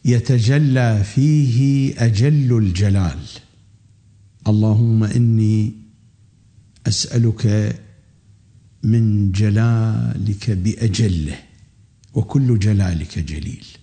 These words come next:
اللهم إني أسألك بجلالك كله، كما نقرأ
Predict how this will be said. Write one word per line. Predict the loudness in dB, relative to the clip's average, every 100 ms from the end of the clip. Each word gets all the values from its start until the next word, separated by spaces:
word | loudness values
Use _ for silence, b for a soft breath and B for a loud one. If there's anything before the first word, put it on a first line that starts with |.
| _ _ _ _ _ _ -4
اللهم | 0 2 2 2 0
إني | 0 0 0 -2
أسألك | -6 -4 -4 -2 -4 -6 B B -4
بجلالك | 0 2 2 2 2 0 -2
كله، | -6 -4 -6 -6 -12 -20 -20 -20 -20 -20 _ _ -10
كما | -4 0 0
نقرأ | 0 0 0 0 0